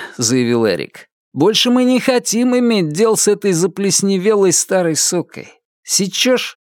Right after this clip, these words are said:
Будет лучше, если и ты обо всем забудешь. Пошли, парни". Они оставили его в кювете. Джаред держался, пока они не скрылись из виду.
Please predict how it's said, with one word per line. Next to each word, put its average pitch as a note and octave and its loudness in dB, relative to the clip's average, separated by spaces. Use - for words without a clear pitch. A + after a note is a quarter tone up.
Будет G#3 0
лучше, A#3+ 2
если G#3+ 2
и G#3+ 2
ты D3 0
обо C#3+ 0
всем F3+ -2
забудешь. A#2+ -4
Пошли, B3 0
парни". - -4
Они A2+ 2
оставили C#3 0
его A2+ 0
в - -12
кювете. G2 -4
Джаред C#3+ 0
держался, C#3+ 0
пока C#3 -2
они C#3 2
не C3 2
скрылись B2+ -2
из A2 -2
виду. B1 -14